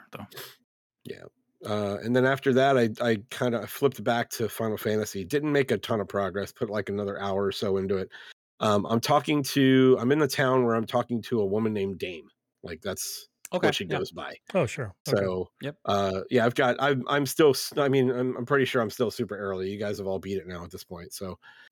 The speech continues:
Speaker 1: I haven't
Speaker 2: um,
Speaker 1: beat it yet.
Speaker 2: Oh, okay. Um, but I'm gonna try and blitz through it. Uh, frickin' Baldur's Gate three comes out Thursday.
Speaker 4: Oh,
Speaker 2: Um,
Speaker 4: shit.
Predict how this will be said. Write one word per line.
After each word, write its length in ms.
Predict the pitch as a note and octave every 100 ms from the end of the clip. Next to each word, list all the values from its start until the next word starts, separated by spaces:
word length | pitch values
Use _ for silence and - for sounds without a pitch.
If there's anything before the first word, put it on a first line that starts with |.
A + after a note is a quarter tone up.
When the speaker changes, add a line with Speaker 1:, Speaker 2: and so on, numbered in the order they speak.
| -
Speaker 1:
I 80 | B2
haven't 180 | A2
Speaker 2:
um, 60 | F#2+
Speaker 1:
beat 140 | F#2
it 80 | F#2
yet. 160 | F#2+ - _ _ _ _ -
Speaker 2:
Oh, 160 | G2+ G2
okay. 220 | G2+ F#2+ _ - _ -
Um, 360 | F#2+ F#2 F2+
but 140 | F#2 A#2
I'm 80 | C3+
gonna 140 | D#3+
try 260 | C#3 D#3+ E3
and 340 | D#3+ C3+ A#2
blitz 360 | B2+ C#3+ C#3+ -
through 280 | C3+ D#3 B2+
it. 180 | A2 - A2
Uh, 220 | A2+ G2+ A2+ - G2
frickin' 800 | - - C#3+ C#3+ C3+ B2 A2+ G2
Baldur's 340 | A2 B2 C#3 C3
Gate 240 | C3+ A#2
three 240 | A2+ C3+ B2+
comes 300 | B2+ A2 A#2+
out 280 | A#2+ A2 - _ _ _
Thursday. 680 | B2 C3+ B2 G2+ F#2+ F#2+ - -
Speaker 4:
Oh, 340 | A2 A2 A2 A2
Speaker 2:
Um, 260 | G2+ G2
Speaker 4:
shit. 260 | F#2+ A#2